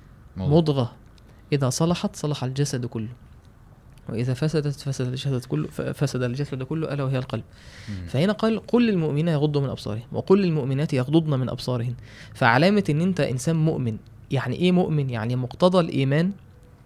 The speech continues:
Speaker 2: ان الايمان ده مش مجرد كلمة انا بقولها، اه انا مؤمن ان شاء الله، لكن مقتضى الايمان
Speaker 1: طبعًا.
Speaker 2: ان ربنا سبحانه وتعالى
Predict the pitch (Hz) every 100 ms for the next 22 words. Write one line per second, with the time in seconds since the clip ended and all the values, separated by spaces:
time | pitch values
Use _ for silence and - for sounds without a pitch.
0 | - - - 127 98 143 175 170 151 131
1 | 151 170 - 190 202 180 165 190 143 127
2 | 151 160 139 135 143 170 156 131 117 120
3 | 151 147 139 165 - - - 123 123 131
4 | 131 123 - 208 220 208 135 143 180 190
5 | 143 139 131 123 123 180 180 135 - 165
6 | 147 127 165 170